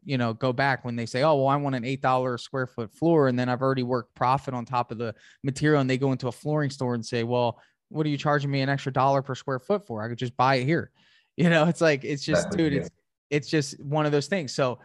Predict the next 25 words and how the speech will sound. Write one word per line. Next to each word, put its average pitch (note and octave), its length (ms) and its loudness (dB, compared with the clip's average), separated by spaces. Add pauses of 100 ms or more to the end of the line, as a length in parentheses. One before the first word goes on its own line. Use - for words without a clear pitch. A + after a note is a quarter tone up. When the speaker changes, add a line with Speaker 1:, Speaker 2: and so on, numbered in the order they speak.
(240)
Speaker 1:
uh, C3+ 140 0
painting G3 440 0
is E3 100 -2
gonna E3 160 -2
give D#3 180 0
you D#3 80 0
the C#3+ 100 4
opportunity C3+ 420 -2
to A#2 60 -10
grow. D#3 420 4
It's C3+ 140 -8
gonna C3+ 160 -6
give C3+ 100 -6
you C3 80 -4
the C3 60 0
opportunity B2+ 720 -4 (160)
to B2 340 -2 (100)
find C3+ 420 0
really C3+ 280 2
good, B2+ 460 0
um, A#2 280 -6
help D#3 360 -2
a B2+ 60 -2
lot C3 220 0
easier. C#3 420 -4